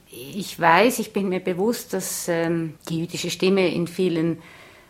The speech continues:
äh, an bestimmten Orten als linksradikal gilt, wobei ich sagen muss, ich verstehe die jüdische Stimme überhaupt nicht als linksradikal. Einer der Ergebnisse meiner Forschungen für mich, aber da spreche ich jetzt wirklich nicht als,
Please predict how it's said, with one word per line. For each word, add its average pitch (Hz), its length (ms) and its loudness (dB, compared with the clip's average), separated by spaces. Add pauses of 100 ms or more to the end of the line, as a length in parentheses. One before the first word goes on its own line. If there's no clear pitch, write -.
äh, 143 560 -2
an 160 480 -6
bestimmten 180 460 -2
Orten 151 320 -2
als 143 220 -8
linksradikal 190 1000 -2
gilt, 165 360 -8
wobei 151 440 -6
ich - 400 -14 (200)
sagen 160 400 -4
muss, 151 320 -4 (200)
ich 220 320 -4
verstehe 165 440 -2
die 165 240 -4
jüdische 147 260 -10
Stimme 156 300 -4
überhaupt 151 340 -4
nicht 175 180 -4
als 160 200 -6
linksradikal. 147 840 -8
Einer 202 540 2
der 160 640 -2
Ergebnisse 190 840 0
meiner 156 320 0
Forschungen 165 720 -2
für 165 160 -4
mich, 185 320 0
aber 165 160 -4
da 165 160 0
spreche 190 360 -2
ich - 100 -6
jetzt 170 220 -4
wirklich 202 280 -2
nicht 185 360 -4
als, 156 440 -4